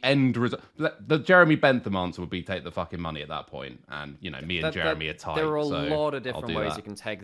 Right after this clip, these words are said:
Speaker 2: that specific kind of bit and say, well, you know, does doing what is, what amounts to a, a pretty evil thing, a bad thing or whatever, particularly if this person is, like, complicit and there would be some good done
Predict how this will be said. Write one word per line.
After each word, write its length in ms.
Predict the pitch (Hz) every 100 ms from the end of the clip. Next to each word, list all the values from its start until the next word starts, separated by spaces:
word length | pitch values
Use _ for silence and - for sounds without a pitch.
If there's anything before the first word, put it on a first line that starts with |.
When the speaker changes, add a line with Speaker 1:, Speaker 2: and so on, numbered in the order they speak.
| 98
Speaker 2:
that 240 | 110 120
specific 760 | - 98 - 92 101 92 - _
kind 200 | 92 92
of 120 | 90 - _ _ _
bit 200 | 98 95
and 100 | 95
say, 160 | 98
well, 220 | 95 98 95
you 60 |
know, 180 | 95 92 _ _ _ -
does 580 | 120 104 98 117 110 - _ _ _ _
doing 420 | 139 123 117 113
what 180 | 110 110
is, 220 | 107 104 131
what 200 | 127 123
amounts 340 | 123 120 107 -
to 300 | 110 98 107 117
a, 180 | 107 92 _
a 120 | 98 - _
pretty 200 | - -
evil 300 | 117 107 101
thing, 220 | 107 98
a 40 | 98
bad 200 | 104 95
thing 140 | 104
or 60 | 98
whatever, 300 | 101 92 95
particularly 300 | - 113 101
if 60 |
this 100 | 98
person 300 | - 101 101
is, 220 | 98 92 104
like, 260 | 98 -
complicit 460 | 101 98 98 104 92
and 120 | 95
there 80 | 95
would 100 | 92
be 100 | 98
some 300 | - 98 95
good 280 | 107 101 -
done 380 | 101 95 95